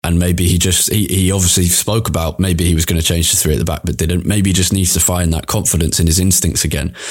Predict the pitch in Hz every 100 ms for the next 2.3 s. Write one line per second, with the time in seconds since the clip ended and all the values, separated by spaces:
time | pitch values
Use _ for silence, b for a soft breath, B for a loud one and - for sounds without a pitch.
0 | B B B B - 82 80 69 - 104
1 | 107 107 104 92 107 95 82 - - 87
2 | 87 82